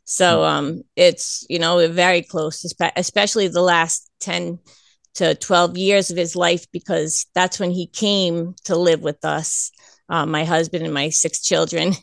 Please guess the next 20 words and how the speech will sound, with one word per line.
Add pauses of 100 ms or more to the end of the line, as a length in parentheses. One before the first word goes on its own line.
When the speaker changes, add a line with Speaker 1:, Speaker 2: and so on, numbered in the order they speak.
(140)
Speaker 1:
<laughs>
he
came
to
live
with
us,
and,
uh,
eventually
we
built
his
home (280)
on
the
side
of
us.
So